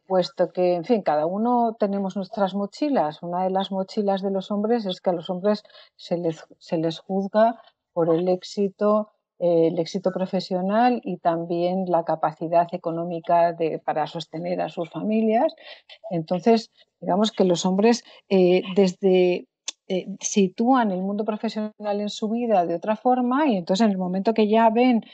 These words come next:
que van a, a, a dedicarse a un campo determinado, adoptan una perspectiva estratégica. Y esa perspectiva estratégica es acercarse y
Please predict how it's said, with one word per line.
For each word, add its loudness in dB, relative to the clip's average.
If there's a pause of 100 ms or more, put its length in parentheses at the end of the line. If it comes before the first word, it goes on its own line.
(180)
que -2
van -2
a, -2
a, -4 (200)
a -4
dedicarse 0
a -4
un -6
campo 0
determinado, -2 (220)
adoptan 0 (120)
una -2
perspectiva -2
estratégica. -12 (540)
Y 0
esa 2
perspectiva -4
estratégica -2
es -2 (220)
acercarse -2 (400)
y 2